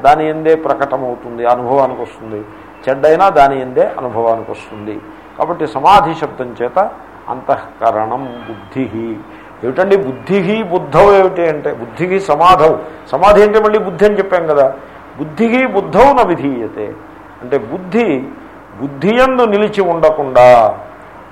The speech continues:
బయటికి పోతూ ఉంటుంది. కామాహ, కామ, క్రోధ, లోభ, అలా కామాత్మానః స్వర్గపరాహ,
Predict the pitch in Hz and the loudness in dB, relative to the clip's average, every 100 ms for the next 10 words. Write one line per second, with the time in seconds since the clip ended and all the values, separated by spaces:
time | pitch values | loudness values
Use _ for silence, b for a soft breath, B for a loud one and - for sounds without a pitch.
0 | 104 120 131 131 123 160 123 117 110 104 | -6 -2 -2 -4 -12 -10 -8 -6 -6 -8
1 | 98 - 90 90 90 - - 131 139 120 | -10 -16 -18 -16 -16 -18 -2 2 2 2
2 | 110 104 107 - - - - - - 113 | -4 -4 -10 -16 -20 -20 -20 -14 -2 0
3 | 113 131 - 104 104 107 - 98 95 120 | 0 -6 -6 -4 -4 -4 -8 -8 -8 -12
4 | - - 104 107 110 120 120 139 147 - | -16 -10 -2 -2 0 0 4 4 2 -6
5 | 110 107 104 147 - 120 113 117 - - | -8 -8 -8 -10 -8 -6 -6 -6 -4 -4
6 | - - - | -2 -4 -8